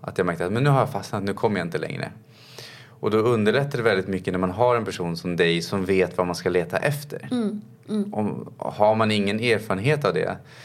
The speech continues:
Speaker 1: så är det väldigt svårt. För då kan det vara så att, ja, jag har minnen, men jag har ingen aning om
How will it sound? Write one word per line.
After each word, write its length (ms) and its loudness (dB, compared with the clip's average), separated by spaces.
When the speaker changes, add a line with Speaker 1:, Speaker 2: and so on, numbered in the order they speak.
Speaker 1:
så 180 0
är 40 6
det 100 2
väldigt 280 2
svårt. 420 -6
För 140 -4
då 60 4
kan 120 -2
det 60 2
vara 140 4
så 120 -2
att, 240 -4
ja, 440 2
jag 160 2
har 80 2
minnen, 580 0
men 120 0
jag 200 2
har 100 0
ingen 200 0
aning 260 0
om 320 -4